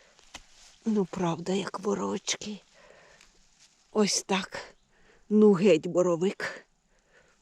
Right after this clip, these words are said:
Товстошапинкові, товстоніжкові, чистесенькі.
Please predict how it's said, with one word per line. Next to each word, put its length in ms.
Товстошапинкові, 1700
товстоніжкові, 1400
чистесенькі. 1160